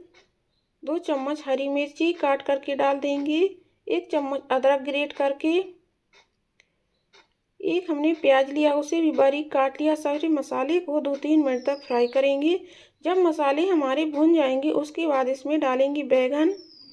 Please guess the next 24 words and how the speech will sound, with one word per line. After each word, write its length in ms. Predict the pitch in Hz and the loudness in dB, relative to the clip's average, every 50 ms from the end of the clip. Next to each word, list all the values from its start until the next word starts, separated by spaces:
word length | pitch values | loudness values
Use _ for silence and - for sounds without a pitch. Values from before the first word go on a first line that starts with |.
| - - _ _ - _ _ - _ _ - | -20 -20 _ _ -20 _ _ -20 _ _ -2
बैगन 300 | - 285 294 339 359 392 | 0 0 2 4 4 4
को 120 | 370 320 302 | 4 2 0
दो 160 | 262 285 294 | 0 0 -2
तीन 240 | 277 - 311 330 349 320 | 0 2 4 6 6 6
मिनट 140 | 285 277 277 | 6 4 2
भूनने 420 | 254 254 269 285 294 311 320 349 349 | 0 -2 0 2 4 4 4 4 4
के 120 | 311 277 | 2 2
बाद 220 | 254 269 277 269 | 2 2 0 0
इसमें 300 | 277 294 - - 320 330 311 | -2 -4 -2 -2 0 2 2
डालेंगे 440 | 294 262 254 269 269 269 277 277 302 | 2 2 4 4 2 2 2 0 -2
एक 100 | 302 302 - | -4 -4 -4
टमाटर। 580 | 277 269 269 269 269 262 262 285 294 311 359 359 - - _ _ _ _ - _ _ _ _ _ - | -2 0 0 0 -2 -2 -2 -2 -2 0 -2 -4 -8 -18 _ _ _ _ -20 _ _ _ _ _ -4
टमाटर 420 | 277 285 302 311 311 311 349 359 349 | -2 2 4 4 4 4 4 2 0
के 160 | - 302 285 | 0 -4 -4
बाद 280 | 262 269 277 285 294 311 | 0 2 2 2 4 2
हम 160 | 302 277 269 | 2 0 2
डालेंगे 460 | 262 262 269 269 294 311 302 285 277 | 2 4 4 4 4 2 4 4 2
नमक, 440 | 262 262 269 262 269 277 285 294 294 285 | 2 2 0 0 0 0 -2 -2 -4 -4
हल्दी, 440 | 269 262 247 262 247 262 277 294 | 0 2 2 2 2 0 -2 -2
धनिया, 480 | 294 285 262 254 247 247 254 262 269 285 | -2 -4 -2 -2 -2 0 -2 -2 -4 -4
लाल 300 | 294 269 247 247 254 247 | -4 -2 0 0 0 0
मिर्च 320 | 254 262 269 277 269 285 277 | 0 0 0 0 -2 -4 -4
डाल 260 | 254 262 269 269 269 | -2 -2 0 0 0
देंगे। 540 | 269 277 277 269 269 302 311 320 370 403 | 0 0 0 0 0 0 0 2 0 0